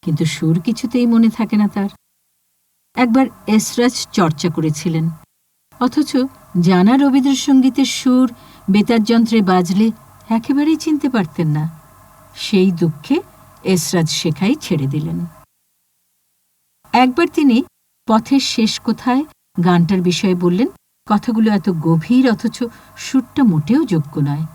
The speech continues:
আমি অবাক হয়ে বললাম, "আমার তো সুরবাণী দুটোই ভালো লাগে।"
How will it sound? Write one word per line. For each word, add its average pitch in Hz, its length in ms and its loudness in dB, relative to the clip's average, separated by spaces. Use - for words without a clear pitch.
আমি 339 240 0
অবাক 294 340 2
হয়ে 277 140 0
বললাম, 226 420 2
"আমার 165 360 2
তো 208 60 0
সুরবাণী 202 500 2
দুটোই 214 360 2
ভালো 190 280 2
লাগে।" 185 280 -2